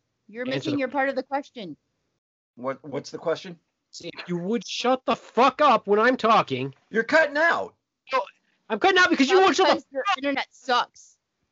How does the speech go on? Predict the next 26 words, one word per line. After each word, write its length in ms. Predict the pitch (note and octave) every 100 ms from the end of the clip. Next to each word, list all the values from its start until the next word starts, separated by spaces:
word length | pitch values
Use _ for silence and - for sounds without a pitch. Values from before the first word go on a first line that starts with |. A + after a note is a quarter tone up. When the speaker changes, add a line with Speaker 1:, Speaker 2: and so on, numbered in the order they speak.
| -
Speaker 3:
No, 260 | D#3+ D3+ C#3+
my 200 | D#3 D#3+
internet 420 | D#3 D3+ C#3 A2
does 200 | C#3+ A#2+
not 260 | C#3+ C3 -
suck. 500 | - D#3 G#2+ F2+ _ _ _ _
It's 200 | B2+ A2+
his 180 | C#3+ G2+
mic. 560 | A#2+ B2+ A#2+ F#2+ - _ _ _ _ _ _ _ _ _ _ _ _ _ _ _ _ _ _ -
<laughs> 20 | C#5 C5 C5+ A#4+ - - - - -
Speaker 2:
All 100 | G3+ - G3 - - - - - - D4 _ _ _ - C#3+
right, 100 | A#2+ _
listen. 400 | D#3+ F3 D3+ A2 - _ _ - -
Here's 340 | D3 D#3+ D#3
the, 200 | D3 C3+ -
here's 240 | C#3 D3+ D#3
that 180 | D3+ -
question. 360 | F3 F3 C3+
I, 160 | C3+ B2
same 300 | - E3 F3
question 400 | - D3+ - G#2+
I 120 | A2
just 220 | A2+ B2+
asked 240 | B2+ A2 -
her, 100 | F2+
Ron. 260 | F2 F#2